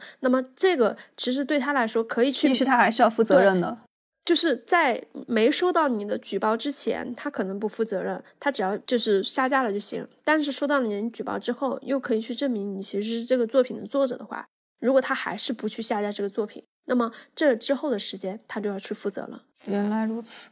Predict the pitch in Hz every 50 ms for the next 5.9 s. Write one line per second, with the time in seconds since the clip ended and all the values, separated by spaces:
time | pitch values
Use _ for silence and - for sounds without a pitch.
0 | _ _ _ - 240 226 - 214 208 190 - - 240 226 214 185 196 - 269 -
1 | _ _ _ _ _ _ _ _ _ _ - 233 233 226 226 - 247 233 233 233
2 | 226 233 226 - - 226 - 277 285 262 226 220 - - - - - - - 254
3 | 247 - - - - - - _ _ - 226 247 285 311 302 285 269 254 233 -
4 | - 220 208 202 135 262 - - 294 277 - 214 202 196 208 247 269 233 220 214
5 | 220 208 - 247 208 196 208 226 233 247 240 - 254 247 240 240 254